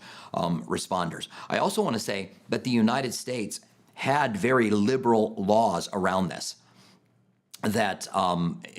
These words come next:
the United States, I think, s-, six, seven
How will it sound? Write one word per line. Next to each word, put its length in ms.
the 100
United 240
States, 300
I 100
think, 360
s-, 600
six, 420
seven 560